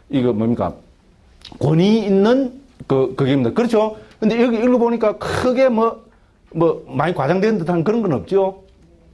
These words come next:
여-, 뭐, 물론 첫 부분, 나-, 뒷부분은 그렇지만은, 그죠? 그래서 왜 부타고사 스님이 스리랑카로 갈 수밖에 없었는가 하는 거, 그 역사적인 그걸 여기서 밝히고 있습니다. 그죠? 자, 뭡니까? 상자부 불교 입장에서 보면, 그죠? 스리랑카에 남아있는,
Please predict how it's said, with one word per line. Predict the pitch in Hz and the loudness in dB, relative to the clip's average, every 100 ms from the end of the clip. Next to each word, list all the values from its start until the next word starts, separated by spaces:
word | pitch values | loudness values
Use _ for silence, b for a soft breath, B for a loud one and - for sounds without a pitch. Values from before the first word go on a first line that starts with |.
| - | -4
여-, | 151 | -2
뭐, | 185 165 151 | -2 -2 0
물론 | 151 156 | 2 2
첫 | 151 180 | 0 0
부분, | 185 165 147 131 | 2 2 2 0
나-, | 127 143 | 0 -2
뒷부분은 | - 170 165 143 | -2 -2 0 0
그렇지만은, | 131 139 131 117 101 | -2 -2 -2 -2 -2
그죠? | 92 165 B B B | -2 -4 B B B
그래서 | - 175 135 | -2 0 2
왜 | 143 185 | 2 0
부타고사 | - 151 170 185 180 | -2 -2 -2 0 -2
스님이 | 156 170 151 147 220 - B | -2 -2 0 -2 -4 -8 B
스리랑카로 | - - 135 156 175 160 - | -8 -4 0 0 -2 -4 -4
갈 | - 180 | -6 -6
수밖에 | 180 175 180 | -4 -6 -4
없었는가 | 123 - 180 185 139 | -4 -2 0 0 -2
하는 | 123 | -2
거, | 110 | -6
그 | 98 135 | -4 -2
역사적인 | 185 190 226 220 202 196 196 B B B | -2 -2 -4 -2 -4 -4 -8 B B B
그걸 | 151 156 | 0 2
여기서 | 170 147 | 0 0
밝히고 | - 175 180 131 | -2 -4 -2 -4
있습니다. | 139 120 | -4 -6
그죠? | 101 143 196 B B B | -2 -2 -4 B B B
자, | - 127 98 - _ - | -4 -4 -4 -14 _ -6
뭡니까? | 151 151 123 | -2 0 0
상자부 | 98 - 175 214 220 | -2 0 2 2 0
불교 | 202 196 | 0 0
입장에서 | 190 202 180 156 | 2 0 -2 0
보면, | 151 | 0
그죠? | 120 147 175 | 0 -2 -4
스리랑카에 | - 139 156 180 - 170 151 | -4 0 0 -2 -2 0 0
남아있는, | 143 175 131 117 143 92 | 0 -2 -2 -4 -4 -6